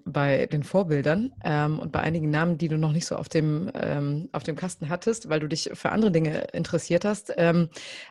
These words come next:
aber sagen wir so, du bist ja auch so ein bisschen, äh, genetisch vorgeprägt worden, denn dein Großvater war ein sehr erfolgreicher Skilangläufer, Axel Lesser,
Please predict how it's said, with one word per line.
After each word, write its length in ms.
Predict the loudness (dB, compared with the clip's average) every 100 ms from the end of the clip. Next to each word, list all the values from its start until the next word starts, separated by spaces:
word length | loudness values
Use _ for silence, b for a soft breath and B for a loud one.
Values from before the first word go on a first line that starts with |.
| 2
aber 340 | 6 8 8 6
sagen 260 | 6 8 8
wir 80 | 8
so, 80 |
du 80 | 8
bist 220 | 6 6
ja 100 | 4
auch 80 | 4
so 100 | 4
ein 60 | 4
bisschen, 540 | 4 8 10 10 6 2 -6
äh, 100 | 0
genetisch 680 | 6 10 8 8 4 4 -2
vorgeprägt 800 | 2 4 4 2 2 2 2 2
worden, 400 | 2 4 4 4
denn 160 | 4
dein 160 | 4 2
Großvater 580 | 4 4 6 2 4 0
war 100 | 0
ein 120 | 0
sehr 140 | 0
erfolgreicher 520 | -2 -2 -2 -2 -4 -4
Skilangläufer, 840 | 0 0 2 2 0 2 2 2
Axel 380 | -2 -4 0 2
Lesser, 380 | 2 2 2